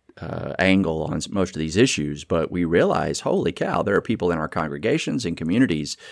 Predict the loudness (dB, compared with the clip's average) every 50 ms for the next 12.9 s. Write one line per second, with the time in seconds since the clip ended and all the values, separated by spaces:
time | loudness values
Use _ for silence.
0 | -20 -20 -20 -20 -20 _ _ 2 4 6 6 6 6 4 4 2 0 -2 -2 -4
1 | -6 -6 -6 -2 2 4 4 6 6 4 2 0 -6 -6 -2 2 2 2 2 0
2 | -4 -6 -6 -6 -8 -10 -10 -8 -4 -4 -2 -2 -2 -2 -2 -2 0 2 4 6
3 | 6 6 6 4 0 -2 -4 -4 -4 -4 -4 -4 -4 -2 -2 -2 -2 -4 -6 -6
4 | -4 -6 -6 -4 -4 -2 -2 -4 -4 -2 -2 -2 0 -2 -2 -2 -2 -2 -2 -2
5 | -2 0 0 0 2 0 0 -2 -2 -4 -6 -8 -12 -18 -20 -20 -20 -20 -20 -20
6 | _ _ _ -20 -14 -10 -6 0 4 6 8 8 8 8 8 6 6 6 6 6
7 | 4 4 2 -2 -4 -2 4 6 8 10 10 8 8 6 6 8 8 8 8 6
8 | 6 4 2 2 2 4 6 8 10 10 10 8 6 6 4 4 4 2 2 2
9 | 0 0 0 -2 -2 -2 -2 -2 -2 -4 -8 -16 _ -20 -20 _ _ _ _ _
10 | -2 0 2 4 4 4 2 2 2 4 6 6 6 6 6 4 2 2 0 -2
11 | -4 -4 -2 -2 0 0 0 -2 -4 -6 _ _ _ -2 -2 0 0 0 -2 -2
12 | -2 -2 -2 0 0 0 -2 -4 -4 0 0 2 2 0 -2 -4 -8 -8